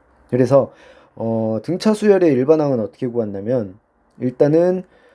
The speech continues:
첫째 항이 있어야겠죠. 기준 첫째 항을 A라고 놓고, 어, 공차를 D라고 놓으면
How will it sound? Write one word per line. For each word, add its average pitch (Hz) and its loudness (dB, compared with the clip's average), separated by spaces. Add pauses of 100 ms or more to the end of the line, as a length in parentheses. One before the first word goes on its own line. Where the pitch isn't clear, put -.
(160)
첫째 226 0
항이 196 2
있어야겠죠. 117 -6 (340)
기준 127 -6 (360)
첫째 160 0
항을 156 -2 (1800)
A라고 123 2
놓고, 117 -8 (360)
어, 98 -16
공차를 123 -2 (380)
D라고 131 0
놓으면 104 -4